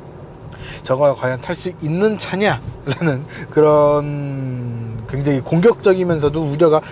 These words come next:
굉장히 많은 그런 반응들이 나타났고, 실제로 그 시점에 이 코나 이브이, 일 세대 코나 이브이에 대한 중고차 매물이 엄청나게 나왔어요. 그리고 저희도 이제 몇 번 뭐 코나 이브이 오너들과 인터뷰도 하면서 그런 것들의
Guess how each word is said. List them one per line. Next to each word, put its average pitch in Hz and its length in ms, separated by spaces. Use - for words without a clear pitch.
굉장히 202 320
많은 147 460
그런 135 300
반응들이 143 460
나타났고, 131 720
실제로 262 400
그 190 220
시점에 240 1300
이 147 160
코나 262 320
이브이, 143 300
일 180 140
세대 202 200
코나 196 280
이브이에 139 420
대한 135 260
중고차 156 540
매물이 127 400
엄청나게 226 840
나왔어요. 117 500
그리고 233 420
저희도 196 340
이제 180 200
몇 147 220
번 160 240
뭐 131 160
코나 220 460
이브이 165 500
오너들과 160 1000
인터뷰도 160 600
하면서 165 680
그런 143 160
것들의 139 440